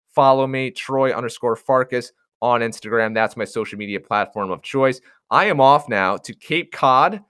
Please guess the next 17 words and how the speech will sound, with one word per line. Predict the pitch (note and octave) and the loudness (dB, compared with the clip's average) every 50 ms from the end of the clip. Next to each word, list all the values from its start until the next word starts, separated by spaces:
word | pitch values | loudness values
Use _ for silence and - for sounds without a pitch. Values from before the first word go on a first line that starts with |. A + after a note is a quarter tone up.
| _ _ _ | _ _ _
for | _ _ - C#3+ F3 | _ _ 0 0 0
the | F3+ E3+ | 0 0
weekend. | D3 C3 A#2+ - - A#2+ B2 C3+ C3 | -2 -2 -4 -2 -2 -4 -2 -2 0
I | B2 | -2
used | C#3 B2+ - - | -2 -2 -4 -6
to | C3 | -4
vacation | - B2+ B2 B2 - - C#3 D3 - C#3 C3 | -4 -4 -4 -4 -6 -6 -6 -6 -8 -8 -6
there | B2+ B2+ B2 | -4 -4 -2
as | A2+ G#2 F#2+ | -4 -4 -8
a | |
child. | D2+ - - C#3 B2 B2 B2 C#3 D3 B2 | -12 -6 -2 0 0 2 2 0 0 -2
I'm | G#2+ G#2+ | -2 -2
off | A2+ A#2+ B2 A#2+ - | 0 0 -2 -2 -2
there | A#2+ A#2 A2+ | -2 -2 -2
for | A2+ - A2+ | -4 -4 -6
the | G#2+ G#2 | -6 -6
weekend. | G2 A#2+ C#3 C#3+ C#3+ - A#2 A2 B2 D3 D3+ | -4 -6 -6 -6 -4 -2 -2 -2 -2 -4 -6